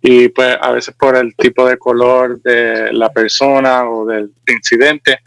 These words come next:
pues, también lo empujan a un lado, si era policía o no, lo tiran a un lado.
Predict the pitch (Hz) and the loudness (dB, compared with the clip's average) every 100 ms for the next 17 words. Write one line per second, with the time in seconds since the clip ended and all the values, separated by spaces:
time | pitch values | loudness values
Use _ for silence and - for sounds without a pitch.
0 | - - - - - 123 120 120 120 120 | -4 -2 -4 -8 -6 -4 -4 -2 -2 -2
1 | 127 117 - 120 113 113 120 160 165 151 | -4 -6 -2 0 0 -2 0 0 0 -4
2 | - 123 117 - 113 110 - 113 110 110 | -6 -8 -6 -2 -2 0 0 2 2 0
3 | 139 170 147 131 123 120 117 113 117 147 | 0 0 0 -2 -2 -2 -4 -4 0 0
4 | 147 127 | 0 -2